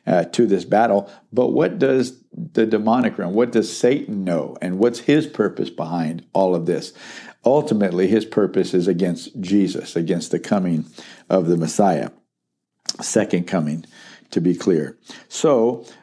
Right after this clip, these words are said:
gather them to the battle of that great day. Some have said this is really, should be translated, a war of the great day of God Almighty, the great day. This is the big final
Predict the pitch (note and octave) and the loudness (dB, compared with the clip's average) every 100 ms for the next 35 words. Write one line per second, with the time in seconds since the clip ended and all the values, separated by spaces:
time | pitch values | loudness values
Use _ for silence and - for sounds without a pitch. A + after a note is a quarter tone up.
0 | - F#2+ B2+ C#3 C#3+ A#2 A2+ A2+ - A#2+ | -10 0 2 4 2 2 2 0 0 0
1 | A2+ A2 B2+ C3+ B2+ F#2 A#2+ C3+ - _ | 0 0 2 2 2 2 0 -2 -12 _
2 | _ _ _ _ - B2+ C3 A2+ B2 G#2 | _ _ _ _ 0 2 2 2 2 2
3 | G#2 A#2+ A#2 A#2 G#2+ - A2+ A2+ G2+ - | 2 2 4 2 2 2 0 2 0 0
4 | A2 F#2+ A2 A2+ G#2 G2+ G#2 A#2+ A2 G2 | 2 2 0 0 -2 -2 0 2 2 0
5 | - _ - - G2 G#2 - G2+ G2 G2 | -6 _ -6 -2 0 0 0 -2 0 0
6 | F#2+ - F#2 F#2 F#2 A2+ F2+ F2+ G2 - | 0 0 2 2 4 4 4 2 -2 -10
7 | - - - G#2 F2 F#2 F#2+ A#2 C3 - | -20 -8 -2 0 2 0 2 2 2 2
8 | G2 F#2 G2+ G2+ F#2+ G2 F#2 F#2 F2 E2+ | 2 2 2 2 2 0 -2 -6 -6 -4
9 | E2+ E2+ F#2 G2+ A2 G#2 - A2 E2+ G#2 | -4 -2 0 2 2 2 0 2 4 2
10 | - F2+ - - D#2 E2 G#2+ G#2 G2+ - | 2 -4 -2 -4 -4 0 2 4 0 -8
11 | - G#2 G#2 G2+ G#2 G2+ | -2 2 2 4 2 -2